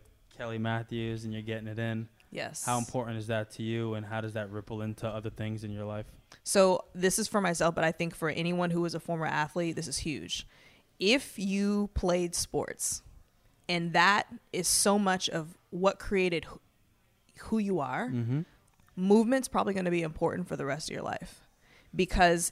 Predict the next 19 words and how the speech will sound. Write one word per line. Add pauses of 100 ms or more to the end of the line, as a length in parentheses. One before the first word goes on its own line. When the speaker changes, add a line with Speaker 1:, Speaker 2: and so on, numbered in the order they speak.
Speaker 2:
it's
how
you
learn
to
compete.
It's
how
you
proved
yourself
to
yourself.
It's
Speaker 1:
Mm-hmm.
Speaker 2:
how
you
built
confidence.